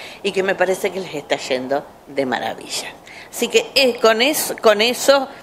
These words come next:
finalizamos el año. Me parece que, <coughs> porque fue en los primeros días de diciembre, creo que se, se hizo, no, no recuerdo ahora la fecha, se hizo es-, esta, eh, celebración,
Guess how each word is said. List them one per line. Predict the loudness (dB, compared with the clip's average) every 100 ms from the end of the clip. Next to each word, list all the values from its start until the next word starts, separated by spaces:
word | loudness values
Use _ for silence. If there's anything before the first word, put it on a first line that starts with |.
| -2
finalizamos | 2 4 4 2 2 2 2 0
el | 2 2
año. | 2 0 0 0 -4 -18 -10
Me | -8 4
parece | 4 4 4 2 2 -4 2
que, | 4 6 4 0 -6 -16 -18 -20 -20 -20 -2
<coughs> | 0 2 0 0
porque | 0 2 2
fue | 2
en | 4 2
los | 0
primeros | 0 2 4
días | 4 4
de | 4
diciembre, | 2 0 2 4 4 2
creo | 2 4 4 2
que |
se, | 0 2 0 -2 -12 -20 -20 -20 -20 -10
se | 2 4
hizo, | 4 2 4 4 4 4
no, | 0 0
no | 4 4
recuerdo | 2 2 2 4 2
ahora | 4 2
la | 0
fecha, | 0 -2 -2 -10 -14 -20 -12
se | 0 2
hizo | 4 2 4 6 6
es-, | 6 4 2 0 0
esta, | 0 4 4 4 4 0 -4 -12 -20 -20 -2
eh, | -2
celebración, | 4 4 4 4 2 2 4 6 6 4 0 -2 -2 -6